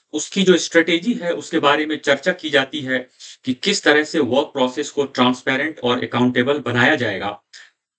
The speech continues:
तो यह जो students खास करके उनके लिए बहुत ही अच्छी खबर होती है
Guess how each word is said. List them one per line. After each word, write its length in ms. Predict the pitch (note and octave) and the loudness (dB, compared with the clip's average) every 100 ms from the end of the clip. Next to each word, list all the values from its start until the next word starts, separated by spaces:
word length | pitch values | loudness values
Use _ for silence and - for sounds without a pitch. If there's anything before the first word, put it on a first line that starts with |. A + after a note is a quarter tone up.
| _ | _
तो 120 | D3 | -2
यह 460 | C3+ D3 G#3 A3+ A3 _ _ _ | 2 2 0 -2 -8 _ _ _
जो 420 | B2+ C3 D3+ D3 C3 | 0 4 4 4 -2
students 500 | B2+ E3 F#3 G#3 - | -6 -2 0 -2 -4
खास 260 | - C#3 | -4 -2
करके 320 | - B2 C3 C3 - - _ | -2 -2 -2 -4 -8 -20 _
उनके 300 | C#3+ D3+ G3 | -4 0 0
लिए 200 | F3 E3+ | 0 0
बहुत 400 | C3 B2+ D#3 - | -2 -2 -4 -4
ही 140 | D#3+ C3 | -4 -4
अच्छी 260 | B2+ - F#3 | -2 -2 -2
खबर 280 | - C3+ | 2 2
होती 300 | B2+ B2 C3 | 2 -2 -2
है 240 | C#3+ A#2 | -2 -2